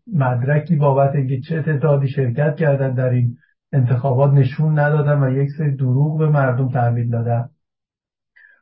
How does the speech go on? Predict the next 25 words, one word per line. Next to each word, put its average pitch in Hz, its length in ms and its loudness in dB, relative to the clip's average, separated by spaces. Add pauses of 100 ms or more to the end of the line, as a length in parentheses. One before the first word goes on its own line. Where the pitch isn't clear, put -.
(140)
و 151 80 4
نتیجهش 160 520 4
هم 214 140 4
می‌بینیم 214 460 4
یک 185 260 2
مجلسی 165 680 4
داریم 185 360 6
که 190 180 2
به 175 180 4
قول 170 280 2
خودشون 185 640 4 (320)
مجلس 156 560 2
انقلابیه 170 880 2
و، 185 360 6 (400)
اه، 143 340 0 (540)
تنها 147 300 4
چیزی 180 200 -2
که 226 80 0
براشون 180 420 4
مهمه 156 840 2 (400)
رضایت 151 580 4
رهبری 143 600 4
هست 185 240 6
از 180 160 4
مجلس 131 760 0